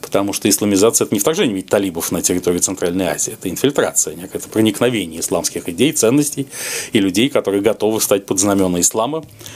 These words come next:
поскольку, как правильно говорил Аятолла Хамени, ислам — это ответ на всё. И надо сказать, что здесь, м, помимо, м, явной озабоченности, которую мы должны этим проявлять, а здесь уже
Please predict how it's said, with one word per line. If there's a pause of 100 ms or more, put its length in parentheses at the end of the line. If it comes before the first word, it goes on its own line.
поскольку,
как
правильно
говорил
Аятолла
Хамени, (1160)
ислам —
это
ответ
на
всё. (1040)
И
надо
сказать,
что
здесь, (100)
м,
помимо,
м,
явной
озабоченности,
которую
мы
должны
этим
проявлять,
а
здесь
уже